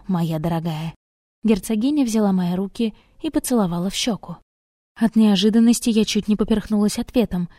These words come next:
поэтому выдержала соответствующую приличиям паузу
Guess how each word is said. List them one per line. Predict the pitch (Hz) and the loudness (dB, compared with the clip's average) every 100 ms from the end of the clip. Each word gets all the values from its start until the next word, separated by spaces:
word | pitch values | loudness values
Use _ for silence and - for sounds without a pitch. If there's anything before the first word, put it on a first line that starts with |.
| _ _ - | _ _ -10
поэтому | 202 214 247 254 247 247 - - | -4 -4 -2 -2 -2 -4 -8 -6
выдержала | 240 277 269 220 226 214 | -2 0 2 2 0 0
соответствующую | - 202 214 208 - 208 190 - 196 | 0 0 0 0 0 -2 0 -2 -2
приличиям | 202 190 190 - 180 | 0 0 0 -2 -4
паузу | 175 196 214 202 220 | -2 -4 -4 -4 -6